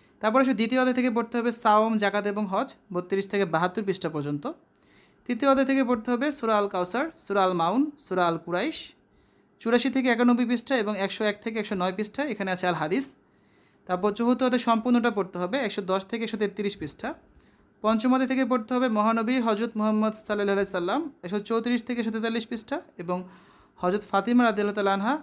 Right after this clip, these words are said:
হযরত শাহজালাল রাহমাতুল্লাহ আলাইহি সাল্লাম, একশো আটচল্লিশ থেকে একশো একান্ন পৃষ্ঠা। আর ষষ্ঠ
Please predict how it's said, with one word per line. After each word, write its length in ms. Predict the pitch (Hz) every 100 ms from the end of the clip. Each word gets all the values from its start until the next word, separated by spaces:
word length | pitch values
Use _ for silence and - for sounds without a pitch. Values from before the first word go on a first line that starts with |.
| -
হযরত 280 | 175 180 175 -
শাহজালাল 380 | 185 180 190 175
রাহমাতুল্লাহ 400 | 170 175 175 170
আলাইহি 160 | 160 151
সাল্লাম, 200 | 156 202 349 - -
একশো 140 | 160 175
আটচল্লিশ 280 | 175 196 196
থেকে 120 | 214
একশো 120 | 190 175
একান্ন 200 | 175 180 180
পৃষ্ঠা। 280 | 185 - 302 - _ _ _ _ _ -
আর 60 | 190
ষষ্ঠ 180 | 240